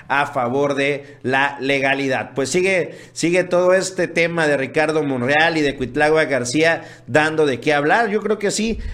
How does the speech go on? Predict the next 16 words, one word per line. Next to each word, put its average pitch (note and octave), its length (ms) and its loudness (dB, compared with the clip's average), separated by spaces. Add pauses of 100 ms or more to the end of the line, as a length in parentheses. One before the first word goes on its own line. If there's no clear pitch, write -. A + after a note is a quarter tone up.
aquí C#3 240 0
era F#3+ 400 2
este G3 320 0
tipo G3 300 -2
de E3+ 100 4
reacciones F3+ 720 -2 (240)
es D3+ 160 2
las D#3+ 220 0
que D3 100 -2
se C#3 140 -2
esperaba C#3+ 480 0
desde, B2 480 0
pues, B2 240 -4
desde C3+ 240 0
un G3 80 -2
principio. F#3+ 720 -2